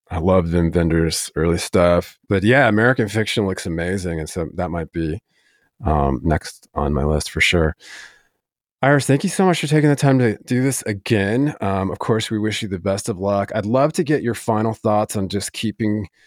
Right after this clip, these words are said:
those writing dreams alive before we wrap here. And of course, I will point at Village in the Dark, the sequel, uh, of course, to your,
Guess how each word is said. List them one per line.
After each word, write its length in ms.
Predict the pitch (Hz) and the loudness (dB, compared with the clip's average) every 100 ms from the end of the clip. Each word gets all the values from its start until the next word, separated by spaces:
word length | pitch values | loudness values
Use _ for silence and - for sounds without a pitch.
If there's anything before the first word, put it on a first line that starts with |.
| _ _ - | _ _ 2
those 240 | 92 - | 2 2
writing 460 | 92 92 95 98 - | 4 4 6 4 2
dreams 600 | - 92 92 95 95 - - | 0 4 4 4 2 -2 -2
alive 720 | 92 82 82 90 95 107 101 | 2 4 4 4 4 2 0
before 360 | 92 - 95 87 | -4 -2 -2 0
we 160 | 90 - _ _ _ _ | 0 -2 _ _ _ _
wrap 540 | - 60 90 92 92 - | -20 -4 0 2 2 0
here. 280 | 107 95 95 | 0 2 2
And 80 | |
of 120 | 87 - | 0 -2
course, 380 | - 90 85 - | 0 0 0 0
I 160 | 90 | 0
will 180 | 92 85 | 2 0
point 560 | - - 82 76 - - _ _ - | -4 -6 -4 -4 -8 -16 _ _ -8
at 420 | 80 82 - - _ _ 87 | -4 -4 -6 -12 _ _ -20
Village 680 | 82 80 87 85 92 90 | -18 -2 0 2 0 0
in 140 | 95 87 | 0 0
the 100 | 98 | -2
Dark, 560 | - 95 113 80 - | 0 2 2 0 -4
the 260 | - 73 73 - - | -4 -2 -2 -6 -12
sequel, 920 | - - 90 - 82 78 82 156 - - | -8 -4 -4 -4 -2 0 0 -4 -10 -6
uh, 280 | 78 76 69 | -4 -2 -4
of 160 | 85 | -6
course, 440 | - 78 82 - - | -6 -4 -2 -4 -6
to 140 | - | -6
your, 260 | 71 71 | -4 -4